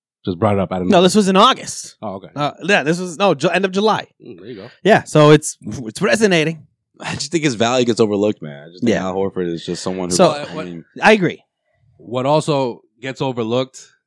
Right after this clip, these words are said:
Speaker 1: is
Speaker 3: The injuries? That
Speaker 1: No,
Speaker 3: too.
Speaker 1: no, no, no. When we talk about players, if they were to succeed the same way they do on other teams.
Speaker 3: Hmm.
Speaker 1: But I think in this case, Al Horford has always been that guy that we've seen,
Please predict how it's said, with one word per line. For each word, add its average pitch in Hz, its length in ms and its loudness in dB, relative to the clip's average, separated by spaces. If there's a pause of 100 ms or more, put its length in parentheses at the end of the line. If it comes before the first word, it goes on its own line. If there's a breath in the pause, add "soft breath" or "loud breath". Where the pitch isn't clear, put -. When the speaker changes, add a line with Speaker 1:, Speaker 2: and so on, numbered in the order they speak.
Speaker 1:
is 110 560 -14
Speaker 3:
The 92 140 -10
injuries? 135 580 -6
That 110 160 -6
Speaker 1:
No, 156 140 0
Speaker 3:
too. 165 60 0
Speaker 1:
no, 156 140 0
no, 143 220 -6
no. 98 300 -12 (440)
When 117 320 -8
we 131 140 -4
talk 147 260 2
about 120 500 -2 (760)
players, 131 800 -2
if 120 240 -10
they 127 120 -4
were 127 180 0
to 120 80 -2
succeed 127 640 -4
the 113 100 -4
same 131 280 0
way 123 120 2
they 113 120 0
do 117 240 -4
on 113 120 -2
other 131 180 2
teams. 78 460 -16 (100)
Speaker 3:
Hmm. 85 220 -18 (600)
Speaker 1:
But 139 240 -4 (520)
I 120 80 -8
think 127 200 -2
in 120 100 2
this 151 180 2
case, 151 440 -2 (100)
Al 123 160 -2
Horford 131 280 2
has 113 120 -2
always 135 320 2
been 120 280 0
that 110 180 -2
guy 117 200 0
that 104 120 -2
we've 107 200 -2
seen, 113 360 0